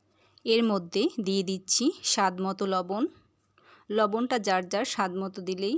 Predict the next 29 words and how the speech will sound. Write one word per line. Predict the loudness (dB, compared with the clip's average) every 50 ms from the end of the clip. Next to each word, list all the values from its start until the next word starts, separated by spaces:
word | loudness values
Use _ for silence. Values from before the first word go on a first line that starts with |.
| -2 0
ভালো | 0 0 0 0 -2
হয়। | -4 -6 -6 -6 -6 -6 -8 _ _ _ _ _ _ _ _ -10
এবারে | -8 -6 -4 -4 -4 -4 -4 -4
আমি | -4 -2 -2 -4 -4 -6
এটাকে | -12 -12 -8 -8 -8 -6 -6 -6
মিক্স | -4 -4 -4 -6 -8 -8
করে | -6 -6 -4 -4
নিলাম | -4 -4 -4 -4 -4 -4
হাতের | -4 -4 -6 -6 -6 -6 -6 -6 -6
সাহায্যে। | -6 -6 -8 -8 -8 -8 -8 -6 -6 -6 -4
এর | -2 -2 -2 -2
মধ্যে | -4 -6 -6 -4 -6 -6
দিয়ে | -4 -4 -6 -6
দিচ্ছি | -4 -6 -8 -8 -8 -8 -6 -2 -4 -4 -4 -6 -20 -20 -20 -20 _ -6
ওয়ান | -4 -4 -2 -2
টেবিল | 0 0 0 0 0 -2 -4
স্পুন | -4 -6 -8 -6 -2 -2 -2 -2 -4 _ _ _ _ _ _ _ -8
সাদা | -2 0 2 4 4 4 4 4 2 2 2 0
রান্নার | 2 2 4 4 4 2 2 0 0 -2 _ -2
তেল। | 0 2 2 2 0 -2 -2 -4 -8 -8 -10 -14 -20 _ -20 _ _ _ _ _ _ _ _ _ _ _ -20 -20 _ _ _ _ -8
এবার | -6 -6 -2 -2 -2 -2 -2
এটাকে | -4 -6 -4 -4 -6 -4 -4 -4
আমি | -4 -4 -4 -4
হাতের | -4 -4 -6 -4 -4 -2 -2 0
সাহায্যে | 0 0 -2 -2 -2 -4 -4 -6 -4 -4 -6
ভালোভাবে | -4 -4 -4 -2 -2 0 0 -2 -2 -2 -2 -2
মিক্স | -2 -2 -4 -4 -4 -6 -6
করে | -4 -4 -4 -2 -2
নিচ্ছি। | -4 -4 -6 -6 -8 -6 -4 -4